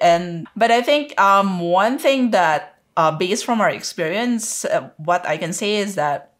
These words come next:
Speaker 2: when it comes to bringing stuff over, if you don't really need them, for example, like kitchen, kitchen equipment or, uh, winter clothes,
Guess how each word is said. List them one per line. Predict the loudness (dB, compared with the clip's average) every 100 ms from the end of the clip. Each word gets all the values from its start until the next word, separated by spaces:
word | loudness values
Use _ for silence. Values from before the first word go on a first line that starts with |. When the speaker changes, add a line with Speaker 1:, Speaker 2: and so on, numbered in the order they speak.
| _ _ _ _ _ -20 -20 -20 _ _ _
Speaker 2:
when | -8 0 2 2 0
it | -2 -2
comes | 0 0 2 -2
to | -4
bringing | -4 -4 -4 -4 -4
stuff | 0 2 2 2
over, | 0 0 0 -2 -4 -8 -8
if | -6 -4
you |
don't | -2 -2 -4 -2
really | -2 -2
need | -2 -2
them, | 0 0
for | 0 0
example, | 0 0 -2 -2 -4
like | -4 -6 -10 _
kitchen, | -10 -10 -6 -4 -4 -4 -14 -10
kitchen | -8 -4 -6
equipment | -4 -2 -2 -2 -2 0 0 -2 -4 -2
or, | 0 2 0 -4 -12 -20 -10 0
uh, | 2 2 0
winter | 2 2 4 2 2
clothes, | 0 0 2 0 -2 -6 -12 -14